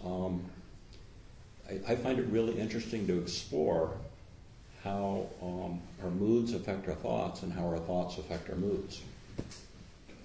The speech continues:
They're just entwined so that it's,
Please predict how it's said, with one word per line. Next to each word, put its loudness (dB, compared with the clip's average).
They're -6
just -2
entwined -2
so -2
that -4
it's, -12